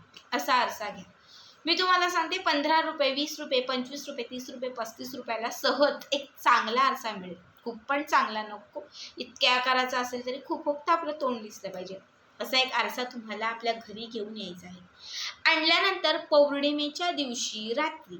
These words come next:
जेव्हा पूर्ण चंद्र असेल, लक्षात ठेवा, जेव्हा पूर्ण चंद्र असेल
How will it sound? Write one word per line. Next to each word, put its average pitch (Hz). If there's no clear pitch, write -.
जेव्हा 302
पूर्ण 349
चंद्र 294
असेल, 175
लक्षात 277
ठेवा, 254
जेव्हा 233
पूर्ण 294
चंद्र 254
असेल 226